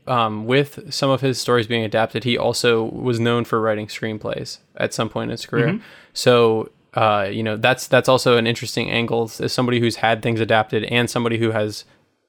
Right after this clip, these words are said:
Speaker 1: helped to adapt things or written screenplays on their own, uh, to be sort of addressing Hollywood and the film industry is, is fascinating.
Speaker 2: Yeah, I mean, and if your strength, if you have a strength in writing dialogue, you should absolutely <laughs> try your hand at writing screenplays, 'cause they're,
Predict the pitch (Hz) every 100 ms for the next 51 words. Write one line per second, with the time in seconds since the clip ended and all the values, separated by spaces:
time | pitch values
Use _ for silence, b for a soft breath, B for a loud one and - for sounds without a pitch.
0 | _ - 131 131 - 131 120 113 113 -
1 | 113 113 110 117 113 104 113 113 - 120
2 | 113 110 113 113 110 107 117 110 107 _
3 | b b b - 110 - - 117 113 110
4 | - 110 107 - 113 - 113 110 113 113
5 | 117 113 113 113 107 110 110 110 117 113
6 | 113 110 113 110 123 - 135 113 117 -
7 | _ _ - 113 123 110 123 117 _ 185
8 | 208 156 147 143 139 131 139 135 135 156
9 | 151 - 156 165 - 139 139 175 - -
10 | 254 190 143 135 139 120 113 135 156 170
11 | 160 139 139 127 - 131 131 123 - 151
12 | 120 185 147 131 123 135 151 147 123 117
13 | 127 123 131 131 123 120